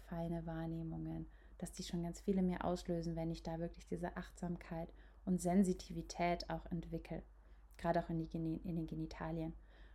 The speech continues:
Hatte ich ja auch in anderen, ähm, Episoden schon erwähnt, wenn wir da eben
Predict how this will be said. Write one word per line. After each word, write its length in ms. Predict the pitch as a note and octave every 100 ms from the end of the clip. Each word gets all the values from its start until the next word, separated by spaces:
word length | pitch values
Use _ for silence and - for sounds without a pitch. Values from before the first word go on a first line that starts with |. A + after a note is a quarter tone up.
| -
Hatte 200 | E3 E3+
ich 60 |
ja 120 | E3 -
auch 160 | E3+ - -
in 200 | E3+ -
anderen, 320 | E3 E3 E3 - - - - -
ähm, 260 | F#3 F3 E3+
Episoden 500 | - F3 E3+ F3 D#3+
schon 200 | - E3
erwähnt, 520 | E3 E3+ D#3+ D#3+ D#3+
wenn 140 | E3
wir 100 | D#3+
da 280 | E3 E3 E3
eben 360 | - E3 E3